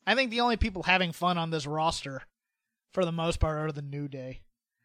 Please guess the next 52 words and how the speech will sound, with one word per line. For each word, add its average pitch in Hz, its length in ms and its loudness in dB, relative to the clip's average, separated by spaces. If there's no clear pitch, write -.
And 214 100 0
that's 254 160 4
the 220 140 -2
other 185 220 6
thing 175 200 -2
that's 165 220 -4
really 175 300 4
lacking 160 520 -2
in 147 160 -8
both 151 260 -2
these 147 180 -6
shows 151 420 -4
on 160 180 -8
the 147 60 -10
main 147 240 -10
roster, 147 260 -6
is 147 120 -8
nobody's 220 320 0
having 165 260 -2
any 147 140 -12
fun. 127 480 -14
And 277 80 -2
I 285 40 6
don't 254 200 6
mean 196 300 2
meta 170 300 2
comedy, 165 580 -2
and, 165 160 -8
you 202 120 -4
know, 175 120 2
sometimes 196 480 2
the 175 160 -4
New 175 220 0
Day 170 180 2
can 160 120 -4
get 160 180 -4
into 156 180 -8
that, 165 160 -4
but 240 100 0
I 330 80 0
just 269 260 -4
mean, 185 480 0
you 226 80 -6
know, 226 100 -8
even 330 240 -4
when 277 120 -2
he 247 60 2
was 214 140 4
playing 220 360 2
a 170 60 2
bad 175 520 0
guy, 139 500 -8